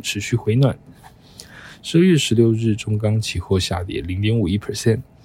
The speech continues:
期价延续高档震荡走势。在弱势股期部分，看到南亚期货，近来全球消费需求减弱，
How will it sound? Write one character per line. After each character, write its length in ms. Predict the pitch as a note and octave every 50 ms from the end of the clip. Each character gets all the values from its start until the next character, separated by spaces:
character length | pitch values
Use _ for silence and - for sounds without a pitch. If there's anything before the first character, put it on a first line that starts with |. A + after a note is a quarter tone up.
| - - - - - - -
期 160 | - - -
价 240 | G#2+ - D#3+ C3 G#2
延 260 | D#2+ D#2 E2+ F2 F2
续 260 | F#2+ - - A#2 G2+ -
高 240 | - - F#2 F#2+
档 140 | G2 G2 F2 - - -
震 240 | - C#3 A#2+ G2
荡 200 | F2 - D#2+ C#2+ -
走 180 | - - -
势。 320 | - - - - - - - - _ _ - - - - - - - - - - - - - - - - - - - - - - - - - - - - - - - - - - - -
在 120 | - F#3 E3+
弱 140 | F3 F3 D#3
势 160 | - - C3+
股 140 | A#2+ G#2 G2
期 120 | G2 G2+
部 120 | G2+ G#2+
分， 280 | G#2 G#2 A#2 G#2+ G#2 G2+
看 240 | F#2+ - - G2+ F#2+
到 200 | F#2 F2+ F2 F2
南 220 | F2+ F2+ F2+ G2 A2
亚 160 | A2+ - -
期 220 | - - - -
货， 320 | - - G2 F#2+ - - - - - - - _ - - - - - - - - - - -
近 180 | - F#3 E3+ C#3+
来 160 | A#2+ G#2+ G#2
全 240 | G2+ - - A2 G#2
球 180 | G2 A2+ G2+
消 200 | F#2+ - - A2
费 240 | G#2 - A2+ G#2+ G2
需 220 | F#2+ - - A2+
求 220 | G#2+ - - F#2+ F#2+
减 200 | - - - -
弱， 320 | - G#2 G#2+ G2+ - -